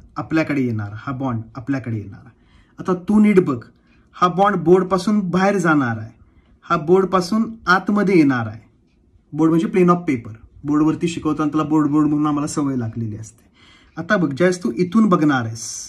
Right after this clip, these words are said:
याच्याकडे, त्यावेळेस हा bond towards the viewer आहे, हा bond towards the viewer आहे, पण हा right साईडला आहे आणि हा तुझ्या left साईडला.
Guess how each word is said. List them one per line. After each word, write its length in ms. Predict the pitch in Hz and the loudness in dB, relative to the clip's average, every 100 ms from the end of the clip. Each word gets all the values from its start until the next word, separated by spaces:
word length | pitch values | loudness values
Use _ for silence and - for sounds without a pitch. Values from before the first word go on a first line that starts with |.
| - - - | -20 -10 -8
याच्याकडे, 440 | 170 151 123 110 113 _ _ _ _ - | -4 -4 -4 -10 -12 _ _ _ _ -6
त्यावेळेस 240 | 190 196 202 | -4 0 0
हा 60 | 196 | 2
bond 360 | 185 190 175 - - - - - - - - | 2 0 -2 -8 -20 -20 -20 -20 -20 -14 -4
towards 280 | 208 214 175 | 0 2 2
the 80 | 202 170 | 2 4
viewer 320 | 156 139 123 | 2 2 -4
आहे, 100 | 113 | -4
हा 160 | 117 180 | 0 0
bond 300 | 185 208 196 220 | 2 0 0 0
towards 240 | 220 185 | 2 2
the 100 | 185 | 2
viewer 280 | 156 151 147 | 4 2 0
आहे, 80 | 147 | -2
पण 140 | 180 | 0
हा 100 | 190 190 | 2 2
right 200 | 185 185 | 2 0
साईडला 440 | 175 147 123 110 - | -2 -2 -4 -6 -14
आहे 140 | - - - _ _ _ _ _ - | -18 -20 -20 _ _ _ _ _ -4
आणि 120 | 160 | 0
हा 80 | 180 | 2
तुझ्या 220 | 175 196 | 2 2
left 280 | 180 180 175 | 4 4 2
साईडला. 480 | - 143 120 110 | -4 -4 -6 -8